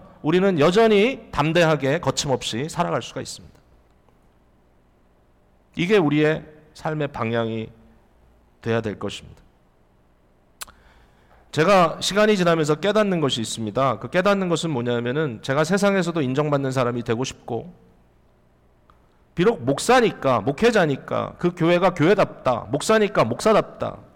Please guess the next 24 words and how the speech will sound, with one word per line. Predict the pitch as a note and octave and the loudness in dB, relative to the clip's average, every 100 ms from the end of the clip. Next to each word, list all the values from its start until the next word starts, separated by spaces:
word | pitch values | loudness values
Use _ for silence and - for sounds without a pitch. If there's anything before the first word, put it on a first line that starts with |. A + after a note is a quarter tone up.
| _ _ _ _ _ | _ _ _ _ _
아, | - | -6
그 | - E3+ | -2 2
사람은 | G#3+ A#3+ A#3 | 4 4 2
참 | A3 A3+ | 0 -2
존경할 | C#3+ D3+ G3 A3 | -2 0 2 4
만하다, | A3+ F#3 C#3+ A2 F#2+ | 4 2 0 -2 -2
뭔가 | D#3 F#3+ G#3 D3 - - - - - - - | -2 2 2 2 -6 -20 -20 -20 -20 -20 -2
완벽한 | D3 F#3 A#3+ C4 C4 B3 A#3 | 2 2 4 2 2 0 2
결말을 | F#3+ G3+ G3 G3 | 2 4 4 4
만들어서 | E3+ D3+ D#3+ D3+ D3 E3 C#3+ A2+ - | 2 2 2 0 0 -4 -4 -8 -10
정말 | E3 F#3+ A3 G3+ C#3+ - | -4 0 2 2 0 -2
박수치는 | - B3 B3+ - A3 G3+ G3 | -2 0 -2 0 0 0 -2
가운데 | E3 D#3 D#3+ D#3 D3+ C#3 - - - - | 0 0 0 -2 -2 -4 -14 -20 -20 -6
멋지게 | A#2+ E3+ - B3+ A3+ G#3+ G#3 | -2 -2 -2 -2 4 4 4
퇴진하는 | G#3+ G3 G3 D#3+ D#3+ D3 | 0 0 2 2 0 0
모습을 | C3+ C#3 C3+ A#2 | -4 -4 -4 -4
<laughs> | A#2 | -6
만들어 | G#2+ C3+ A#2+ | -6 -2 -2
보고 | B2+ G#2+ | -2 -4
싶다. | G#2 - _ - - - _ _ _ _ _ _ _ _ - - - - - | -8 -12 _ -20 -20 -20 _ _ _ _ _ _ _ _ -20 -20 -20 -20 -10
완벽한 | - B3+ A#3+ C#4+ C4 C4 | 0 2 4 4 4 4
교회를 | A3 G#3 G3+ | 6 6 6
가져보고 | F3 D#3+ E3 D#3+ D3+ | 4 2 2 2 0
싶고, | - - - A#2 C#3 D#3+ | -4 -16 -6 -6 -6 -12